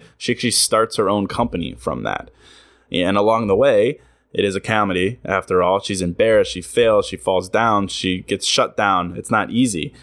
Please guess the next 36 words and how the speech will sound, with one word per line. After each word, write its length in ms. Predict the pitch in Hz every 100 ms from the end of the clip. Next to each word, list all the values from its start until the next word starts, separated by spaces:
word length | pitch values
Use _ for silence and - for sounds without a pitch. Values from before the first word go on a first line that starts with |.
| - _
But 120 | 110
ultimately, 440 | 139 175 107 92 95
she 200 | - 104
makes 460 | 101 101 - - -
the 80 |
most 300 | 98 92 -
of 100 | 90
everything. 500 | 76 64 - 50 - - _ _ _ _ _ _ - -
And 120 | 113
that's 180 | 135 -
the 100 | 151
twenty 240 | - 117
nineteen 380 | 107 101 - 95
that 100 | 87
I 80 | 85
want 280 | 87 82 -
for 100 | 69
you. 280 | 55 - - -
I 40 |
really 240 | 95 92
do. 140 | 87 127
I 60 |
want 240 | 95 131 110
you 100 | 117
to 80 | 104
make 240 | 101 101
the 80 | 95
most 420 | 95 104 104 -
of 120 | 82
the 60 | -
opportunities 680 | 95 98 101 - 95 92 90
that 140 | 90
are 60 | 95
given 280 | 95 127 123
to 140 | -
you. 280 | 65 - -